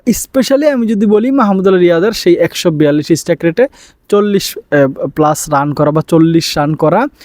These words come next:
ওইটাই আমার কাছে মনে হয় আমাদের ব্যাটিংয়ের পার্ট। এই ছাড়া কথা বলার কিছু নেই। কাকে নিয়ে কথা বলবেন? তানজিদ তামিম?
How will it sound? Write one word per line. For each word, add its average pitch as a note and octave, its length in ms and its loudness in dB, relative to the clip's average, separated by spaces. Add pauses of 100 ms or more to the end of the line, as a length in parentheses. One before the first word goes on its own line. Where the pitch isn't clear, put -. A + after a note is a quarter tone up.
(260)
ওইটাই G#3 300 0
আমার D#3+ 200 -2
কাছে D3 260 -2
মনে D3+ 160 4
হয় F3 80 4
আমাদের C3+ 340 2
ব্যাটিংয়ের A#2+ 400 0
পার্ট। - 320 -6
এই G3 160 2
ছাড়া F#3+ 380 -2 (300)
কথা E3 280 0
বলার D#3+ 240 0
কিছু C#3+ 280 -2
নেই। B2+ 120 0
কাকে E3+ 300 -2
নিয়ে F#3+ 180 0
কথা D#3 180 0
বলবেন? B2+ 260 0
তানজিদ D3 320 2
তামিম? F#3+ 300 0